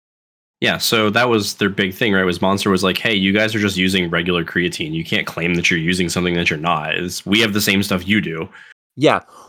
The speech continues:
Speaker 2: more so than that, the, the biggest thing that they got sued for was Jack Owak in one of his videos claimed that, quote, "super creatine can cure,"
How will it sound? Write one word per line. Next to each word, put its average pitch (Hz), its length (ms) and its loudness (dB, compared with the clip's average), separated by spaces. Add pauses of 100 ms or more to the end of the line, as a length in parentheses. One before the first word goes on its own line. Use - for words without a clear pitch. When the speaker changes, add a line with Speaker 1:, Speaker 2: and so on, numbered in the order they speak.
(160)
Speaker 2:
more 175 480 6
so 185 240 6
than 120 220 6
that, 110 260 0
the, 147 260 -2 (500)
the 156 180 4 (420)
biggest 202 580 4
thing 113 680 -2 (300)
that 131 140 -6
they 151 140 4
got 143 240 2
sued 185 320 -2
for 90 440 0 (520)
was 120 300 2
Jack 156 380 2
Owak 160 540 4
in 110 240 -6
one 127 200 2
of 160 120 0
his 160 180 0
videos 117 720 2 (1000)
claimed 175 880 0 (460)
that, 117 380 0 (340)
quote, 139 520 0 (140)
"super 269 480 -4
creatine 143 800 -2 (180)
can 156 320 2
cure," 127 680 4